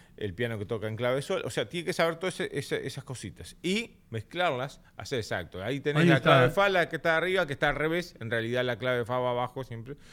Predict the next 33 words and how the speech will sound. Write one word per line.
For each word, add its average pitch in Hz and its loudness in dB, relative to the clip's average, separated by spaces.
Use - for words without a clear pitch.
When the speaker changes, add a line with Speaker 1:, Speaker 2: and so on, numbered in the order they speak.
Speaker 2:
Ujú. 139 -12
Speaker 1:
y - -4
ahí 139 4
va, 117 2
clave 139 2
de 139 2
sol 143 0
arriba, 147 2
ven, 139 -6
clave 113 0
de 104 -2
fa 117 -2
abajo, 123 0
que 117 -4
es 101 -6
el 101 -4
bajo, 110 -6
y 120 -6
la 113 -2
parte 113 -4
de 123 2
arriba 117 -4
que 107 -12
es 101 -12
el 101 -8
piano, 170 -2
Speaker 2:
Ok, 160 -4
Speaker 1:
¿no? - -16
Speaker 2:
pregunta. 180 0
Speaker 1:
Vale, 160 4
vale, 139 8
vale. - 2
Entonces 160 -2